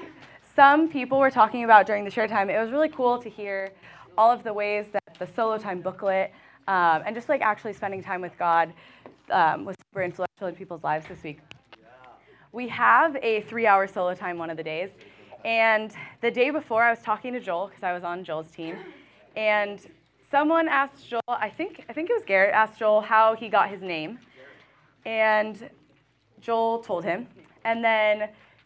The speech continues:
someone asked how I got my name, and my name, Naya, this is just some quick background for the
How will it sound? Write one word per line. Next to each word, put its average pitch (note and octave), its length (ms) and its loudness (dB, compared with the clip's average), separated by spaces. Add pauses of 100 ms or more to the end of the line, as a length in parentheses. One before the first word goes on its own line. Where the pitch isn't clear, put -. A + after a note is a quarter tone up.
someone A#3+ 200 -2
asked G#3 240 -4
how A3 100 -2
I G3+ 120 4
got F#3 180 -2
my A3+ 180 4
name, F#3 320 -6 (480)
and G#3+ 500 0 (340)
my G#3 320 -4
name, G#3+ 320 -8
Naya, E3+ 500 -2 (300)
this F#3+ 160 -18
is G3 120 -12
just - 260 -20
some F#3 140 -12
quick - 240 -16
background E3 420 -10
for D#3+ 100 -14
the D3+ 120 -14